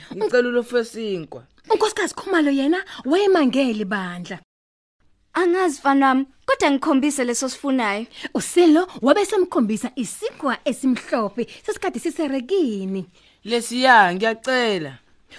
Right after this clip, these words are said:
Speaker 2: Unkosikazi Khumalo wanikina ikhanda lakhe.
Speaker 3: Oh, kwakuhle. Kodwa-ke, ngifuna ukuthengela ikhekhe nje.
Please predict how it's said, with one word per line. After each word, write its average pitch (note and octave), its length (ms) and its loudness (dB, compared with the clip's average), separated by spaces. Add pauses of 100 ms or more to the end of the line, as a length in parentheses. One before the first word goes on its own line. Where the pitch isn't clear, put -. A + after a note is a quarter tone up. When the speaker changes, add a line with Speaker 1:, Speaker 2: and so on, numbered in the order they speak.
(120)
Speaker 2:
Unkosikazi A4 440 0
Khumalo A#3 520 4
wanikina A#3 500 0
ikhanda G#3 340 -6
lakhe. F#3 500 -8 (880)
Speaker 3:
Oh, A#4+ 380 4
kwakuhle. A#3+ 840 -2 (500)
Kodwa-ke, C4+ 600 0 (140)
ngifuna C5+ 320 0
ukuthengela C#4 500 0
ikhekhe C4+ 520 -2
nje. A3+ 360 -4